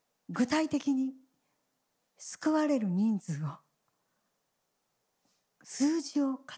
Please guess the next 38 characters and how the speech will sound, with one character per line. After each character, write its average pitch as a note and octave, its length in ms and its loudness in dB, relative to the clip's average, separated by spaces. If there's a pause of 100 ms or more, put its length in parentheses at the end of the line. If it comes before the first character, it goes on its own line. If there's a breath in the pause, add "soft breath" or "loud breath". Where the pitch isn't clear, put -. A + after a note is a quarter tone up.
(120)
ら A#3 120 0
れ A3+ 80 -2
た A3 140 0
ん G3 80 0
で D#3+ 80 -4
す。 - 160 -16 (600)
は - 140 -4
っ - 120 -4
き A3 140 0
り F3+ 60 -2
と。 - 300 -8 (1160 loud breath)
で B3 100 6
も A#3 100 4
夢 B3+ 240 6
の D4+ 100 4
中 C#4+ 220 2
で A3 80 2
私 G#3 340 0
は G#3+ 80 2
そ A#3+ 100 0
の A#3+ 120 4
数 A#3+ 280 -2
字 A#3 140 0
を A3+ 80 2 (240)
聞 - 140 -2
い A3 40 -2
て G#3 240 0 (1900)
び F3+ 100 0
っ - 100 -20
く C4+ 100 2
り A#3 100 2
し - 140 -12
ま - 120 -20
し - 80 -20
た。 - 200 -20 (840)
そ - 160 -2
し - 80 -4
て G#3 280 -4